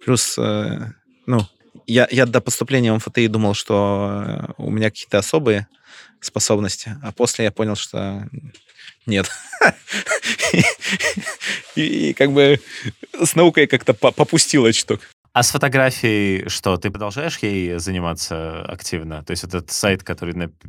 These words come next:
Speaker 2: пятьсот пикселей, э, с этими, с видами из прогулок.
Speaker 1: Ну, там история была какая. Э, я этим продолжал заниматься, но когда у меня появилась, э,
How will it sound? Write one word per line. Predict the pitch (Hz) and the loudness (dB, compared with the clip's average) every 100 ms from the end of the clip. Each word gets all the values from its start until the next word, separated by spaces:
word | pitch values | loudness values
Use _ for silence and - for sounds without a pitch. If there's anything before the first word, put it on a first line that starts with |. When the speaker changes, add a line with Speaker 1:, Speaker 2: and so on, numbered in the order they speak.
| - | -14
Speaker 2:
пятьсот | 101 - 87 | -8 -6 -6
пикселей, | - 98 - 90 82 78 - - - _ | -6 -8 -6 -6 -6 -10 -16 -20 -20 _
э, | - 82 80 80 78 78 | -8 -6 -4 -6 -6 -8
с | - 95 | -6 -8
этими, | - 85 | -8 -6
с | - | -6
видами | 95 101 92 85 82 82 82 80 - | -2 -2 -2 -2 -4 -4 -6 -8 -8
из | - - | -8 -4
прогулок. | 104 90 90 80 78 - _ - | -2 0 -2 -4 -8 -18 _ -2
Speaker 1:
Ну, | 151 | 2
там | 160 156 | 4 2
история | 147 175 156 | 4 4 4
была | 139 139 | 6 4
какая. | 135 131 139 117 110 98 98 98 101 107 107 117 92 | 4 2 4 6 6 4 2 0 -2 -4 -2 -2 -4
Э, | - - - _ | -8 -16 -20 _
я | 123 147 | 2 2
этим | 156 147 | 2 4
продолжал | 143 135 143 185 233 | 6 6 6 8 8
заниматься, | 180 135 123 - 110 | 6 6 4 2 -2
но | 113 | -4
когда | 127 117 123 | -6 -2 2
у | 123 | 2
меня | 123 117 | 0 -2
появилась, | 113 117 117 120 110 - | 0 0 2 0 0 -2
э, | 110 113 110 113 | -2 -2 -4 -8